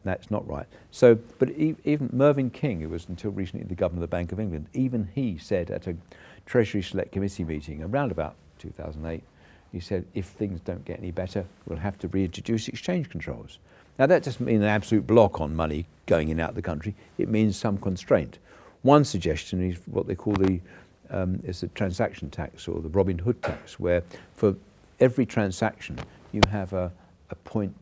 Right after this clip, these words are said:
zero one percent, uh, cost on that transaction. Now, for taking your money out of the country, investing a million pounds in,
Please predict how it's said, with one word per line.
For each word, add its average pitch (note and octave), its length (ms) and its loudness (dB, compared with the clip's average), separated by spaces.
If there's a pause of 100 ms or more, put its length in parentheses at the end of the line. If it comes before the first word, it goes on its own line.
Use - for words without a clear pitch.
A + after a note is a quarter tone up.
zero F2+ 480 0
one E2+ 380 -6
percent, E2 560 -10 (460)
uh, - 80 -6 (100)
cost - 520 -8 (360)
on F2 100 -6
that - 140 -8
transaction. - 640 -10 (280)
Now, F2+ 200 -2
for F2 200 -8 (340)
taking - 280 6
your F2+ 80 -2
money G2+ 240 2
out F#2 140 0
of - 40 -10
the F#2 80 -4
country, F#2 580 -2
investing F#2 480 -4
a F2+ 40 0
million F2 300 2
pounds F2 360 0
in, D#2+ 300 -6